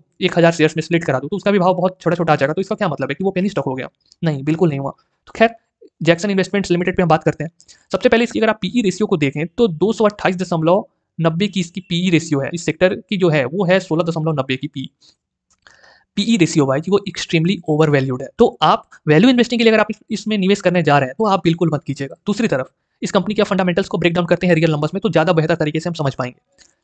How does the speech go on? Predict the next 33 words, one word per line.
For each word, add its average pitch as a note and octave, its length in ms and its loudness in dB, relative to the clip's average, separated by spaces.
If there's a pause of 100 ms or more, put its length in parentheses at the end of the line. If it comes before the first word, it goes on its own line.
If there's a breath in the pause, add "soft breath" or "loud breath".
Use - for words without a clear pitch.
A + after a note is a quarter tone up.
सबसे - 180 2
पहले A3 180 2
हम A#3 100 0
इनकम G3 200 2
स्टेटमेंट F#3+ 340 0
को F#3+ 80 -4
ब्रेकडाउन D#3+ 260 0
करते E3 200 -2
हैं, F#3 80 -10 (200)
तो F3+ 60 -4
हम A3+ 180 4
पाएंगे E3+ 260 0
कंपनी F3+ 280 -4
की A3 80 -2
जो G#3+ 100 4
रेवेन्यू D#3+ 320 0
में G#3 100 0
है F3 80 2
ना, C#3 100 -4 (260)
दो F#3+ 100 2
हज़ार F#3+ 160 0
बाईस F3 240 2
के F3 100 -2
बाद E3 140 0
से F3 80 -6
दो E3 80 0
हज़ार E3 140 2
तेईस D#3+ 260 -2
में E3 100 -2
भारी E3 200 0
गिरावट C#3 300 4
हुई C3 100 -8
है। - 80 -14